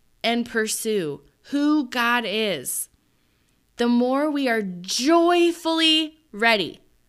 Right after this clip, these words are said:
to sell everything we own. The more we humble ourselves like little children, and the more that hidden mysteries,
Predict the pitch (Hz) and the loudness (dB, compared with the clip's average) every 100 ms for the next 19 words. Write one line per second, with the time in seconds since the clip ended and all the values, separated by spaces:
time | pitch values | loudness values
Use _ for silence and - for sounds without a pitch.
0 | _ _ _ _ - 208 220 202 185 180 | _ _ _ _ -6 0 2 4 2 -2
1 | 175 170 156 139 87 165 _ _ _ _ | -6 -8 -6 -8 -10 -16 _ _ _ _
2 | _ _ _ _ - 277 269 302 330 320 | _ _ _ _ 0 2 4 4 4 2
3 | 302 - - 302 320 320 320 277 254 - | 0 -4 -8 -2 0 0 0 0 -2 -4
4 | 226 208 196 196 208 175 208 208 202 202 | -2 0 0 -4 -10 -4 -4 -2 -4 -2
5 | 196 190 185 160 202 220 240 _ _ _ | -2 -4 -8 -8 -8 -8 -10 _ _ _
6 | _ _ _ _ _ - 233 240 240 240 | _ _ _ _ _ -4 0 2 2 2
7 | 269 269 233 226 - 254 262 269 226 196 | 0 0 -2 -2 -2 -2 -2 -2 -4 -4
8 | 196 - 269 269 294 302 294 - | -6 -6 -4 -2 -2 -4 -6 -10